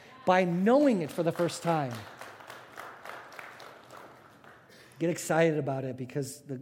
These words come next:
enemy has so long told us what a, a big piece of crap we are. God doesn't make junk.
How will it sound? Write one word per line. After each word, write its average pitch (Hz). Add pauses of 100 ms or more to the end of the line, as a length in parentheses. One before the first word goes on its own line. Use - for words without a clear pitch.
(140)
enemy 147
has 123 (1040)
so -
long 135
told 131
us 120
what 127
a, 113 (540)
a 123
big 143
piece 147
of 127
crap 120
we 101
are. 95 (2500)
God 139
doesn't 135
make 127
junk. 92